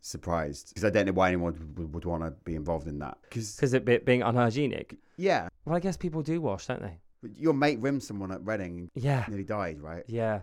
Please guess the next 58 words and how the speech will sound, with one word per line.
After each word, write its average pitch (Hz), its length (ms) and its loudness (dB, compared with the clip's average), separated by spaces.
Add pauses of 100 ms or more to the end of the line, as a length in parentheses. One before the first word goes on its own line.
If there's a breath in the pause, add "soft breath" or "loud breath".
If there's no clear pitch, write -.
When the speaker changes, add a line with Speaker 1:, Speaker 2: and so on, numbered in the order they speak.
(100)
Speaker 2:
that's 147 200 2
a - 60 -8
straight 131 260 0
person 104 340 -8
too. 113 300 -6
Speaker 1:
Yeah. 104 280 -2 (280)
So - 160 -14
does 98 180 -12
that 110 180 -4
not 101 180 -8 (180 soft breath)
Speaker 2:
Maybe 160 200 -2
gays 151 280 4
are 127 60 -4
just 127 160 -8
better 101 180 2
at 107 80 0
washing. 170 440 -2
Speaker 1:
Maybe. 92 460 -2 (140)
Speaker 2:
I 135 80 -4
don't, 139 240 -2
I 127 120 0
don't 123 180 2
know 123 80 0
for 120 120 -6
sure, 127 420 2 (100)
but 120 80 -4
yeah, 123 180 4
he 117 60 2
did 117 240 0
nearly 117 140 0
die. 113 180 4
I 113 60 0
think 135 140 -4
he 135 60 -2
had 117 120 0
Shigella. 110 500 0
Speaker 1:
I - 340 -20
don't 90 120 -6
even 85 100 -4
know 82 80 -4
what 82 100 -4
that 82 80 -2
is. 80 280 -4
Speaker 2:
It's - 160 -6
a 113 40 -2
really, 110 380 4 (100)
really 110 400 0
dangerous 104 400 0
disease 101 420 -4
that 104 120 -6
you 101 80 -8
can 107 160 -10
get 101 260 -4 (140)
from 104 200 -2
rimming. 101 340 -2 (100)
Speaker 1:
Right. 90 300 -2 (200)
Speaker 2:
And, 101 300 0
um, 98 400 -2